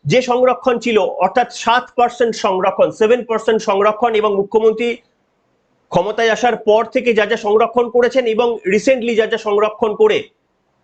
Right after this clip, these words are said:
সংখ্যালঘুদের, বিশেষত তাদেরকে সুযোগ সুবিধা পাইয়ে দেওয়ার জন্য যে ব্যবস্থাটা করেছেন, সেটা হাইকোর্টে, সুপ্রিম কোর্টে সব জায়গায় খারিজ হয়ে যাওয়া সত্ত্বেও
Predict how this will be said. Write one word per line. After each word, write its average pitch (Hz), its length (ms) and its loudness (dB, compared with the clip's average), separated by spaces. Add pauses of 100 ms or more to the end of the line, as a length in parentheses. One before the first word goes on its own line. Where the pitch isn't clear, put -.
(340)
সংখ্যালঘুদের, 269 880 0
বিশেষত 247 440 0 (1040)
তাদেরকে 254 540 2
সুযোগ 233 320 -2
সুবিধা 226 320 0
পাইয়ে 214 380 0
দেওয়ার 220 320 0
জন্য 220 260 2
যে 196 100 2
ব্যবস্থাটা 185 520 0
করেছেন, 214 420 0
সেটা 202 280 -2
হাইকোর্টে, 202 580 0
সুপ্রিম 202 380 -2
কোর্টে 202 200 0
সব 156 240 -2
জায়গায় 180 280 2
খারিজ 180 380 -4
হয়ে 190 200 2
যাওয়া 190 180 4
সত্ত্বেও 240 520 0